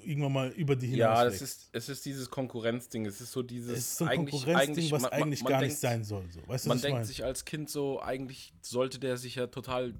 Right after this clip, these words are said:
Speaker 2: freuen, wenn du besser in allem bist, so,
Speaker 1: Ja.
Speaker 2: mal als Beispiel.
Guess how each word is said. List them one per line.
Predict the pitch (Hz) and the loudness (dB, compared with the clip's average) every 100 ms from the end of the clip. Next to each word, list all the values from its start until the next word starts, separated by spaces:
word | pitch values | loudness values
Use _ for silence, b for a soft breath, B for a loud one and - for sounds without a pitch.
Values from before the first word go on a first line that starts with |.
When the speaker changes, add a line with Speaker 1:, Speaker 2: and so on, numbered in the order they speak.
| - _ | -14 _
Speaker 2:
freuen, | - - 104 143 | -16 0 2 2
wenn | 170 190 | -2 -6
du | 185 | -8
besser | - 147 - 165 | -2 -2 0 -2
in | |
allem | 139 151 160 | 0 -2 -2
bist, | 165 175 - - - - | -4 -8 -10 -18 -20 -16
so, | 110 151 190 | -6 -6 -4
Speaker 1:
Ja. | 131 127 | -2 0
Speaker 2:
mal | 113 | 0
als | 110 - | 0 -2
Beispiel. | 127 131 - 156 | -2 -4 -8 -12